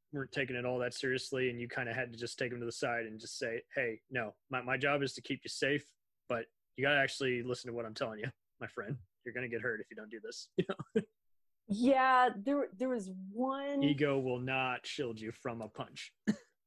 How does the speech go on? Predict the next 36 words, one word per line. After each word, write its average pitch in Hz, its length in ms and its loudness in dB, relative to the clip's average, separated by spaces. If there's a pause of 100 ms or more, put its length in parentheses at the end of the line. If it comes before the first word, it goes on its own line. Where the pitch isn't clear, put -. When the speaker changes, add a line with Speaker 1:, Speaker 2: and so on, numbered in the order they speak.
(260)
Speaker 2:
There 226 200 2
was 202 180 2
one 240 320 4
instance, 165 800 -2
and 165 200 0
this 196 200 2
was 175 400 0
me 175 340 -2
totally 175 500 2
being 160 260 -4
the 147 80 -8
choreographer. 147 880 -4
I 156 60 -2
wasn't 160 280 0
acting 156 440 2
in 151 120 2
any, 160 360 2 (440)
any 175 160 6
part 165 300 4
of 151 60 4
this 147 160 0
project. 147 580 -2 (800)
And 175 180 6
we 185 140 8
had, 165 300 4 (360)
uh, 151 300 0 (840)
had 208 160 4
a - 20 4
meeting 180 460 4
and, 156 280 -2
you 160 100 -4
know, 151 160 -4
worked 170 320 4
out 180 260 4
the 165 80 -4
choreography, 156 1120 -2